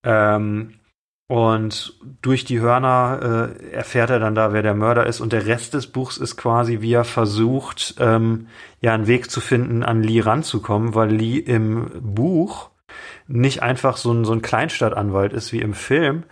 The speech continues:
sondern der Gehilfe eines Senators und von Security begleitet wird. Was es natürlich auch mit den Kräften, die Dan hat, schwieriger macht, äh, an ihn ranzukommen. Und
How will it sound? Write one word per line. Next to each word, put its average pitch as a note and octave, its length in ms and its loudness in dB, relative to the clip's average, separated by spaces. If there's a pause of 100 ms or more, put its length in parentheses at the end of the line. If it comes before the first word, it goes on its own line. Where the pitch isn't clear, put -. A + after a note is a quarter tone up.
(320)
sondern B2+ 500 2
der B2 140 4
Gehilfe B2 420 2
eines B2 280 -2
Senators A#2 680 0
und A2+ 140 -4
von A2 180 -4
Security C3+ 640 2
begleitet F2 580 -8
wird. - 280 -12
Was G#2 160 2
es G#2 100 -4
natürlich A2+ 680 0 (360)
auch A2 200 0
mit D3+ 180 2
den A#2 160 2
Kräften, B2 400 -2
die A2 140 0
Dan A2 240 2
hat, A#2 160 -2
schwieriger A#2+ 540 2
macht, - 540 -2
äh, B2 40 -2
an A2 320 2
ihn G#2 100 0
ranzukommen. G#2 600 -4
Und - 420 -6